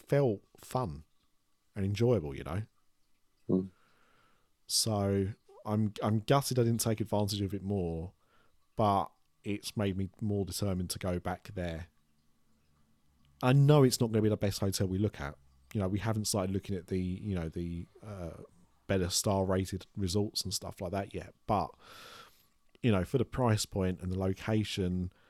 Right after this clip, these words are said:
Speaker 1: and the stuff you can do, I mean, you can go there. I was just thinking, like, if I went there for a week with my family,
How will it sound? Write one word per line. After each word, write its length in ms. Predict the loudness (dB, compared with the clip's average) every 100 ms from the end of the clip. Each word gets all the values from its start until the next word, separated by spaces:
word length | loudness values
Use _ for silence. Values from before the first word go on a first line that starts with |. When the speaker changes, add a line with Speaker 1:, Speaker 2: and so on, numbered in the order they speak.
| _ _ -18 -4
Speaker 1:
and 440 | -2 0 -2 -4 -10 _
the 60 | -6
stuff 300 | -4 -4 -4
you 60 |
can 120 | -4
do, 100 | -2
I 60 | -2
mean, 220 | 0 2
you 140 | 4 2
can 160 | 2
go 220 | 2 4
there. 420 | 6 6 4 2 -2
I 1040 | -4 _ _ _ _ _ _ _ _ -6
was 100 | -4
just 140 | -2 0
thinking, 260 | 0 0
like, 120 | -2
if 100 | -2
I 20 | 0
went 160 | 2
there 80 | 2
for 120 | 4
a 40 | 4
week 380 | 4 2 0 -2
with 140 | -2
my 100 | -2
family, 640 | 0 0 0 -2 -8 -12